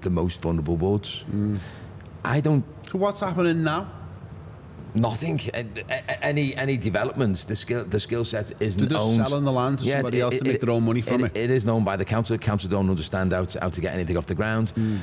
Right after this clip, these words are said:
Speaker 1: They, they are fearful of it, or they would rather not get involved and just give it out to friendships.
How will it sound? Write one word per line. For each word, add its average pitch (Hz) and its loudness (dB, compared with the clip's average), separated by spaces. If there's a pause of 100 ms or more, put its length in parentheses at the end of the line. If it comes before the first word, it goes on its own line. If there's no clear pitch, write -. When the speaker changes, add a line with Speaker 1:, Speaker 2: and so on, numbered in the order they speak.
Speaker 1:
They, 95 2
they 87 -2
are 85 0
fearful 117 0
of 98 0
it, 117 0
or 123 4 (100)
they 110 0
would 104 0
rather 101 2
not 117 4
get 110 -2
involved 82 2
and 92 0
just 87 -4
give 87 0
it 85 2
out 78 0
to 90 -2
friendships. 92 0